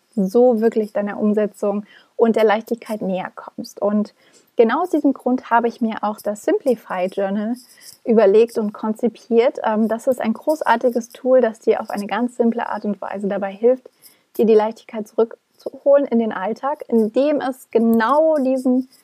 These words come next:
Prozess aus den fünf Schritten folgt, mit ganz vielen Journaling-Fragen und Übungen und dich da wirklich nochmal in die Tiefe leitet. Und dieses besagte Simplify Journal gibt es,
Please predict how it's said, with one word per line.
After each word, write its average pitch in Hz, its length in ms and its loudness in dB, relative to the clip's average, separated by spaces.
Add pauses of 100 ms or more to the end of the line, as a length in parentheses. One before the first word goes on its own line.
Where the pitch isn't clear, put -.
(300)
Prozess 226 540 -2
aus 214 260 -4
den 208 160 -4
fünf 208 220 -4
Schritten - 360 -10
folgt, - 640 -4 (840)
mit 240 120 -4
ganz 233 240 0
vielen 226 140 2
Journaling-Fragen 220 840 0
und 208 120 -6
Übungen 233 520 2
und 226 140 -4
dich 214 100 -10
da 220 180 -2
wirklich 226 320 -4
nochmal 214 340 -10
in 240 140 4
die 247 120 2
Tiefe 226 380 -4
leitet. 240 520 0 (520)
Und 330 200 4 (120)
dieses 302 280 2
besagte 214 840 0 (600)
Simplify 294 580 -2
Journal 214 400 -4 (800)
gibt 240 240 2
es, 320 340 -2